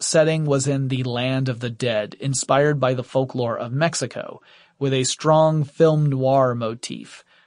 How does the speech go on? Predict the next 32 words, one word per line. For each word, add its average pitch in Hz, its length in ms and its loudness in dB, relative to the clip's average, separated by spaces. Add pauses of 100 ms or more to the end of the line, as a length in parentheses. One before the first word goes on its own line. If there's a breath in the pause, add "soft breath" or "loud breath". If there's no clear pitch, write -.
(120 soft breath)
The 139 80 -4
player 170 320 2
takes 165 240 0
control 151 500 2
of 139 140 0
a 143 40 0
Department 151 600 0
of 120 240 -6
Death 131 340 0
employee 135 580 -2
named 120 260 -6
Manny 135 420 -2
Calavera, 131 680 -2 (400 soft breath)
who 147 120 0
must 143 280 0
investigate 160 720 2
a 143 60 4
mystery 139 540 -2
that 123 160 -6
suggests 147 420 0
there 147 160 2
is 139 100 0
some 139 120 -2
high-level 214 640 2
corruption 147 560 0
going 120 300 -4
on 113 220 -4
in 117 80 -6
the 123 80 -6
world 113 320 -4
of 117 80 -10
death. 147 400 0